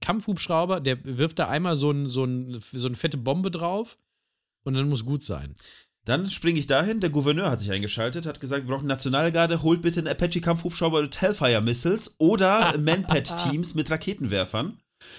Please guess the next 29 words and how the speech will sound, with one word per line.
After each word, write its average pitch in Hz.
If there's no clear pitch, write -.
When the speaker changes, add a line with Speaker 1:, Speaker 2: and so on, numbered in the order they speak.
Speaker 2:
äh, 143
Speaker 1:
Ja. 113
Speaker 2:
um -
dieses 156
Biest 151
aufzuhalten. 95
Aber 120
man 139
hat 139
festgestellt, 143
Speaker 1:
Ja. 147
Speaker 2:
die 131
Raketen 151
von 135
dem 117
Hubschrauber 147
und 131
die 120
Raketen 127
von 117
den, 110
ähm, 101
von 110
den 104
Bodenteams 135
würden 110
mehr 123
zerstören, 123
als -